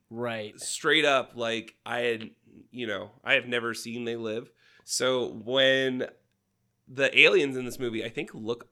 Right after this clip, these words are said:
Speaker 2: very similar to Mars Attacks and Tim Burton.
Speaker 1: I'll give you that,
Speaker 2: Kinda,
Speaker 1: yeah.
Speaker 2: kinda similar, kinda, like, in a person body.
Speaker 1: Looks like something ripped out of Rick and Morty, in my
Speaker 2: Oh my
Speaker 1: opinion.
Speaker 2: gosh, that
Speaker 1: Like the
Speaker 2: too.
Speaker 1: eyeballs.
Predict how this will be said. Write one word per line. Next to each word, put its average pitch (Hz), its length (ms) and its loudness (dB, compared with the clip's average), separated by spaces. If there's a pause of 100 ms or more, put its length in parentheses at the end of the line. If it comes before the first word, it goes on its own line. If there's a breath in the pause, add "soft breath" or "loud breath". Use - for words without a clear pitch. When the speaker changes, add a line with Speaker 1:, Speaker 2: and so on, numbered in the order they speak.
Speaker 2:
very 107 280 -6
similar 107 500 -6
to 104 760 -12 (340)
Mars 113 320 -8
Attacks - 680 -10 (200 soft breath)
and 110 180 -14
Tim 127 200 -10
Burton. - 420 -10
Speaker 1:
I'll 214 120 -6
give 240 140 -6
you 127 140 -2
that, 113 220 -2
Speaker 2:
Kinda, 165 180 0
Speaker 1:
yeah. 123 160 -4
Speaker 2:
kinda 175 180 -2
similar, 175 260 -4
kinda, 175 240 -6 (500)
like, 135 360 -6
in 180 140 4
a - 20 2
person 170 340 -4
body. 170 300 2
Speaker 1:
Looks 185 220 -6
like 196 100 -2
something 143 200 -4
ripped 117 200 -4
out 117 100 -4
of 104 80 -6
Rick 107 160 -8
and 101 100 -12
Morty, 101 260 -8
in 98 60 -10
my 95 80 -8
Speaker 2:
Oh 139 260 4
my 117 120 -2
Speaker 1:
opinion. 95 60 -6 (120)
Speaker 2:
gosh, 101 120 -10
that - 100 -10
Speaker 1:
Like 110 120 -8
the - 80 -8
Speaker 2:
too. 117 80 -4
Speaker 1:
eyeballs. 113 580 -6